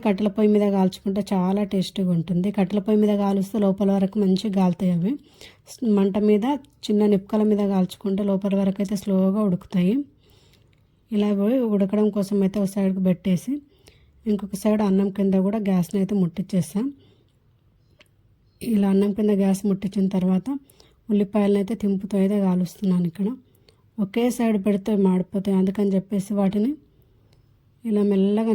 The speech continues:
నిదానంగా తింపుతూ మొత్తం అన్ని సైడ్ల కాలేటట్టు అయితే కాల్చుకోవాలి. ఇలా మంట మీద పెట్టి ఇలా మొత్తం కాలుడు అయిపోయిన తర్వాత వాటిని అయితే తీసి అయితే పక్కకు పెట్టేసుకుంటున్నాను.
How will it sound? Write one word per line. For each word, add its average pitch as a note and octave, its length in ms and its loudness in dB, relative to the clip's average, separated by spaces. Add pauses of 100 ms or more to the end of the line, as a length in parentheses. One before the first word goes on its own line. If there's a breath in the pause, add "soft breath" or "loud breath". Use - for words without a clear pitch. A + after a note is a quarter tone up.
నిదానంగా G3+ 600 0
తింపుతూ G3 340 -2 (220)
మొత్తం G3 440 -4 (160)
అన్ని G3+ 360 2
సైడ్ల F#3+ 240 0 (100)
కాలేటట్టు F#3+ 540 -2
అయితే G#3 120 -2 (100)
కాల్చుకోవాలి. F3 600 -2
ఇలా G#3+ 140 -4 (760 soft breath)
మంట F#3+ 200 2 (100)
మీద F#3 100 2 (120)
పెట్టి F#3+ 220 -6 (2250)
ఇలా G#3 140 0 (100)
మొత్తం A3 380 -2
కాలుడు G3 320 0
అయిపోయిన F#3+ 280 0 (100)
తర్వాత G3 220 0 (100)
వాటిని F#3 280 0
అయితే F#3+ 220 -6
తీసి G3 280 -2
అయితే G3 220 -6
పక్కకు F#3+ 320 -4
పెట్టేసుకుంటున్నాను. F3+ 840 -2